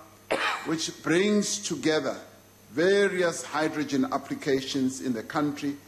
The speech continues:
to form an integrated hydrogen ecosystem. This initiative will identify concrete project opportunities to kickstart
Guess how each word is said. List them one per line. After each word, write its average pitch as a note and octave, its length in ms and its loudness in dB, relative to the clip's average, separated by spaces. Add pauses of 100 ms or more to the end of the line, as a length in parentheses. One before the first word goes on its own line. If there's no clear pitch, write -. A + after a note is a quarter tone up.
(1300)
to D#3+ 120 0
form F3+ 600 0
an C#3 280 -4
integrated C3+ 880 -2 (380)
hydrogen B2+ 680 -4 (140)
ecosystem. - 680 -8 (1500)
This G3 240 -2
initiative F3+ 760 -2
will C3+ 260 -2
identify B2+ 800 -4
concrete F#3 760 -6
project D3 500 -4
opportunities C3 880 -4 (760)
to D#3+ 120 -2 (160)
kickstart - 960 -4